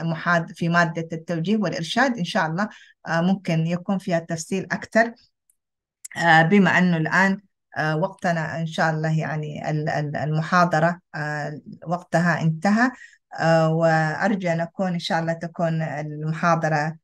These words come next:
آه، كانت واضحة، آه، وإن شاء الله، آه، ألتقي بكم، آه، في الأسبوع القادم، المحاضرة القادمة يوم ال-، الثلاثاء القادم بإذنه تعالى. آه، أرجو أن تكون إن شاء الله يعني استفدتوا،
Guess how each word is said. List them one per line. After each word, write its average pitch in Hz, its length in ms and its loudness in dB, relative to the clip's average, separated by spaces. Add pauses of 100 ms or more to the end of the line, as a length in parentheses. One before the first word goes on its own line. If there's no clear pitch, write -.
(140)
آه، 151 160 -2
كانت 165 440 0
واضحة، 190 520 0 (400)
آه، 156 440 -2
وإن 156 480 -4
شاء 180 200 2
الله، 165 320 0
آه، 156 260 -8
ألتقي 185 360 -4
بكم، 170 460 -2 (340)
آه، 156 220 -2
في 160 140 -4
الأسبوع 160 500 0
القادم، 160 640 2
المحاضرة 151 800 -2
القادمة 165 680 0
يوم 160 280 0
ال-، 147 300 -8 (140)
الثلاثاء 156 640 0
القادم 170 480 0
بإذنه 160 540 0
تعالى. 170 500 2 (600)
آه، 160 800 0
أرجو 170 280 -4
أن 160 100 -2
تكون 165 380 -2
إن 160 60 0
شاء 160 220 -4
الله 165 320 -2
يعني 160 260 -2
استفدتوا، 180 720 -4